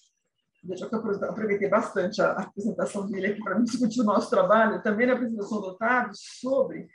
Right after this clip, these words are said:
como que algum, os nossos partidos não conseguem criar isso, a, a nossa direita partidária, muito menos ainda, criar esses laços de adesão, mas como que você tem, por exemplo, em partidos como o P T, que,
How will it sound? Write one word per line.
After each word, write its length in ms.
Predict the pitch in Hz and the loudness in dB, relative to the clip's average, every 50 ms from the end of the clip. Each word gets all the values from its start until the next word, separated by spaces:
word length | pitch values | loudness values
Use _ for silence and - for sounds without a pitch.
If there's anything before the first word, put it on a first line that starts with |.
| _ _ _ _ _ _ _ - | _ _ _ _ _ _ _ -2
como 240 | 277 294 302 311 | 0 0 0 -2
que 140 | - - 294 | -2 0 2
algum, 500 | 262 240 226 202 226 254 285 294 240 220 | 2 2 2 0 0 0 -2 -2 -2 -6
os 120 | 220 208 220 | -6 -6 -2
nossos 360 | 233 285 359 359 339 - - | 0 0 0 0 -2 -6 -6
partidos 840 | - 196 - - - - 220 226 262 240 233 233 - - - - - | -6 -6 -6 -6 -8 -8 -6 -6 -6 -6 -8 -12 -16 -18 -14 -8 -4
não 180 | 220 214 240 254 | -2 0 0 0
conseguem 800 | 247 277 277 277 - - - - 240 254 349 370 - - - - - - - - _ _ _ _ | 0 -2 -4 -4 -6 -6 -4 0 2 2 2 0 -2 -6 -10 -10 -12 -14 -14 -18 _ _ _ _
criar 380 | - 196 180 180 185 180 185 214 233 | -8 -4 0 2 2 2 2 0 -4
isso, 240 | 233 - - - - | -4 -6 -8 -8 -8
a, 160 | - - - - | -6 -4 -4 -2
a 20 | |
nossa 300 | - 214 285 - - 269 | -2 -2 -2 -2 -4 -4
direita 300 | 226 214 208 226 220 - | -4 -4 -4 -4 -4 -4
partidária, 640 | - 180 180 - 180 180 196 214 247 233 202 202 | -6 -8 -8 -8 -8 -4 -2 0 2 2 2 2
muito 580 | 202 208 220 233 247 269 294 359 403 - 359 - | 2 2 2 4 4 4 4 2 2 0 0 0
menos 360 | 247 208 190 185 180 - - | 0 0 -2 -4 -6 -8 -8
ainda, 420 | 175 151 180 220 262 262 262 - - | -8 -6 -4 -4 -4 -4 -4 -6 -8
criar 340 | - 170 175 175 - - | -6 -2 0 2 2 2
esses 280 | 175 - - 180 175 190 | 0 -4 -8 -12 -6 0
laços 340 | 208 196 - 214 208 202 208 | 2 2 2 2 0 -2 -2
de 80 | 214 | -2
adesão, 600 | 190 175 170 170 165 180 202 220 254 254 - - - - - - - _ _ _ - | -2 -2 -4 -6 -8 -4 0 0 2 2 0 -2 -6 -16 -20 -20 -20 _ _ _ 0
mas 280 | 220 240 269 269 - | 4 4 4 4 2
como 180 | - 311 311 320 | 0 -2 -4 -4
que 80 | - - | -4 -4
você 260 | 294 311 - 311 - | -4 -4 -2 -2 -2
tem, 260 | - 254 240 226 220 | -2 0 0 0 0
por 120 | 240 226 | 0 0
exemplo, 340 | 233 226 220 220 208 - 220 | 0 2 2 2 2 2 2
em 80 | 214 214 | 2 4
partidos 460 | 202 185 185 - 240 208 214 226 - | 4 2 2 0 -2 -4 -4 -4 -4
como 260 | - - 294 320 339 | -2 0 0 0 0
o 60 | 330 | 0
P 240 | - 240 214 208 - - | -2 -2 -2 -2 -2 0
T, 280 | 254 247 247 240 220 - - _ _ _ _ _ _ _ _ _ _ _ | 2 4 4 2 0 -4 -8 _ _ _ _ _ _ _ _ _ _ _
que, 320 | - 254 247 247 240 - | 4 4 6 4 4 2